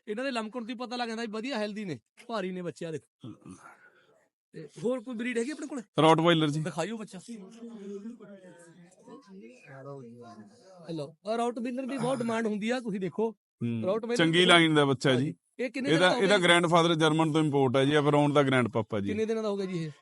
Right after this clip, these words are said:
Speaker 2: ਇਹ ਹੁਣ ਜੀ ਪੰਜਾਹ ਪਚਵੰਜਾ ਦਿਨ ਦਾ, without ਕੇ ਸੀ ਹੀ ਦੇ ਰਹੇ ਹਾਂ ਜੀ।
Speaker 1: ਇਹ without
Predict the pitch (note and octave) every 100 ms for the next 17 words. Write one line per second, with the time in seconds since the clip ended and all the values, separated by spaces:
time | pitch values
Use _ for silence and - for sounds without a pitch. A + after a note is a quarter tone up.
0 | - E3+ G3+ G#3 F#3 F3+ F3+ D#3+ E3 F3+
1 | E3+ D#3 C#3+ C3 B2+ B2+ C3+ D3 D#3 D#3
2 | D#3+ D3+ D#3 C3+ G#2 G2+ F#2+ G2+ F#3 G3+
3 | F3